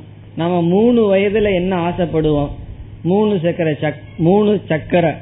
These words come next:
சைக்கிள் மீது தான் ஆசையே வரும். அதுக்கு மேல ஆசை வருமானா? வராது. காரணம், சக்தி வளரவில்லை. இன்னொரு ரெண்டு வருஷம் ஆனா கிரிக்கெட் பேட் மேல ஆசை.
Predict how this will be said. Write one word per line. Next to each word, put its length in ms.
சைக்கிள் 520
மீது 320
தான் 140
ஆசையே 360
வரும். 360
அதுக்கு 380
மேல 260
ஆசை 280
வருமானா? 580
வராது. 560
காரணம், 540
சக்தி 420
வளரவில்லை. 640
இன்னொரு 280
ரெண்டு 340
வருஷம் 340
ஆனா 220
கிரிக்கெட் 500
பேட் 200
மேல 320
ஆசை. 380